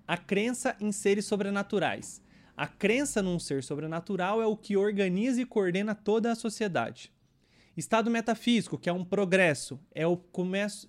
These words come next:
começa a existir a dúvida desses seres sobrenaturais. Eu começo a questionar se eles realmente existem e se eles realmente coordenam toda a realidade.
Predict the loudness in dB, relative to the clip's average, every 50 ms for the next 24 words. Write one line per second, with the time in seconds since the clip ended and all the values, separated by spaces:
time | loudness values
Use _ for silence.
0 | -12 -4 -4 -2 -2 -2 -4 -4 -4 -4 -4 -4 -4 -6 -8 -4 0 0 0 0
1 | -2 -6 -20 -20 -20 -20 -20 _ _ -2 0 0 2 2 2 4 6 6 6 6
2 | 4 4 2 2 4 4 0 0 0 -6 -4 0 0 0 0 0 0 0 -2 0
3 | -2 -4 -4 -4 -2 -2 0 0 0 -2 -2 -4 -4 -4 -4 -4 -2 -4 -4 -6
4 | -6 -4 -4 -4 -4 -6 -8 _ _ _ _ _ _ -2 -2 -2 -2 -4 -4 -4
5 | -4 -2 -2 -4 -6 -6 -4 -4 -2 -2 -2 -2 0 0 0 0 0 -2 -2 -2
6 | -4 -6 -4 -4 -4 -4 -4 -6 -8 -6 -4 -6 -6 -2 -2 -2 -2 -2 -4 -4
7 | -4 -2 -2 -2 -2 -4 -4 -6 -10 _ 2 2 2 4 2 0 0 0 -2 -2
8 | -2 -4 -4 -4 -4 -4 -4 -2 -4 -4 -2 -4 -4 -4 -4 -4 -6 -6 -8 -12
9 | -18